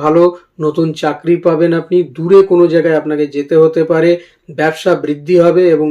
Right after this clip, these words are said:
নতুন ব্যবসা যারা স্টার্ট করছেন তাদের ক্ষেত্রেও শুভপ্রদ। ফেব্রুয়ারি থেকে আপনারা তার রেজাল্ট পেতে পারবেন। শুভ থাকবে আপনাদের প্রফেশনে,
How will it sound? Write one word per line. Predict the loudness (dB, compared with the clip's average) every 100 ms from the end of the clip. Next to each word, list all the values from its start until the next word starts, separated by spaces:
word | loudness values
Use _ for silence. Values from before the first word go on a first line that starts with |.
| -4
নতুন | -4 -4 -4
ব্যবসা | -4 -4 -4
যারা | -4 -6
স্টার্ট | -6 -8 -6 -6
করছেন | -4 -4 -6 -8
তাদের | -10 -8
ক্ষেত্রেও | -8 -8 -10 -10
শুভপ্রদ। | -8 -8 -4 -2 -2 -4
ফেব্রুয়ারি | -4 -2 -4 -4
থেকে | -6 -6 -8
আপনারা | -10 -10 -10
তার | -12 -12 _ _ _ _ -14
রেজাল্ট | -4 -2 2 2 0
পেতে | -4 -2 -2 0
পারবেন। | 0 0 -6 -10 _ _
শুভ | -14 -4 0 2
থাকবে | 2 0 0 0
আপনাদের | -2 -4 -4 -4
প্রফেশনে, | -4 -4 -2 0